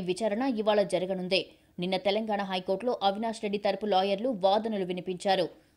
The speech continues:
దస్తగిరి స్టేట్మెంట్ను ఎలా పరిగణలోకి తీసుకుంటారని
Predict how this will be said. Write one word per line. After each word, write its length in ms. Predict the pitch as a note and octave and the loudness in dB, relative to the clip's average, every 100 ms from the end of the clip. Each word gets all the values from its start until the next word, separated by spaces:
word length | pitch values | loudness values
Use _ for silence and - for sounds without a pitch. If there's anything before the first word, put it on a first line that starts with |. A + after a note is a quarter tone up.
| - | -4
దస్తగిరి 540 | F#3 A#3 - F4+ C#4 C#4 | 6 6 6 0 0 -2
స్టేట్మెంట్ను 580 | C4+ A#3 B3 A#3+ A#3+ A3 G3+ | 2 2 2 -6 -2 -2 0
ఎలా 120 | G3 G#3+ A3 | 2 2 4
పరిగణలోకి 580 | A3 A#3+ B3+ B3 A3+ A3+ | 2 2 0 2 0 -2
తీసుకుంటారని 640 | G#3 G#3+ - A3 G#3+ G3+ | -4 -4 -4 -2 -2 0